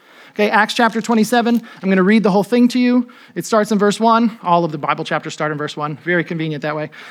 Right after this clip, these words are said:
Um, it starts in verse one. It goes all the way verse forty-four. I'm gonna read all forty-four verses. If you have your Bible with you, I would encourage you to read along. If you don't,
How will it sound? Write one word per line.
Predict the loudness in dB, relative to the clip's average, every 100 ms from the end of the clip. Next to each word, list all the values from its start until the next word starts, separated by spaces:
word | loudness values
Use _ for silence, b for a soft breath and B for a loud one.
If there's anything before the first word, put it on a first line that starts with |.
| B B
Um, | 0 0
it | 0
starts | 2 2
in | 4
verse | 2 2
one. | 0
It | 2
goes | 2
all | 2
the | 2
way | 2
verse | 2 0
forty-four. | 0 0 2 2
I'm | 2
gonna | 2 2
read | 2 4
all | 2
forty-four | 2 -2 0 0
verses. | 0 0 0 -4
If | -4 -2
you | 0
have | 2
your | 2
Bible | 2 2 2
with | 0 0
you, | 0 0 2
I | 0
would | 0
encourage | 0 -2 0
you | -2
to |
read | 0 0
along. | 0 2 4 2 0 B B
If | -6
you | -6
don't, | 0 2 2 0